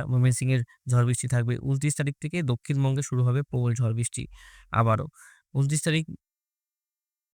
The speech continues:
তিরিশ তারিখ, এইসব ডে-, ডেটগুলোতে কিন্তু ব্যাপকভাবে বজ্রপাত চলবে বন্ধুরা, যেটা আমরা দেখতে পাচ্ছি। ঊনত্রিশ তারিখ সকাল থেকেই ঝড় বৃষ্টি চলবে উত্তরবঙ্গে, তারপরে ঝড় বৃষ্টি চলবে দক্ষিণবঙ্গে। দেখতে পাচ্ছেন,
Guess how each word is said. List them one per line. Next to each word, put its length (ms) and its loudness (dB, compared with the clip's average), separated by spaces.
তিরিশ 220 6
তারিখ, 240 2
এইসব 260 0
ডে-, 300 2
ডেটগুলোতে 500 0
কিন্তু 240 0
ব্যাপকভাবে 680 0
বজ্রপাত 580 0
চলবে 320 -2
বন্ধুরা, 380 -2
যেটা 180 0
আমরা 160 4
দেখতে 240 -2
পাচ্ছি। 300 -4
ঊনত্রিশ 380 2
তারিখ 180 0
সকাল 280 -2
থেকেই 220 -2
ঝড় 180 2
বৃষ্টি 240 -2
চলবে 200 -2
উত্তরবঙ্গে, 600 0
তারপরে 320 0
ঝড় 200 0
বৃষ্টি 220 -2
চলবে 240 0
দক্ষিণবঙ্গে। 540 0
দেখতে 260 -2
পাচ্ছেন, 320 -2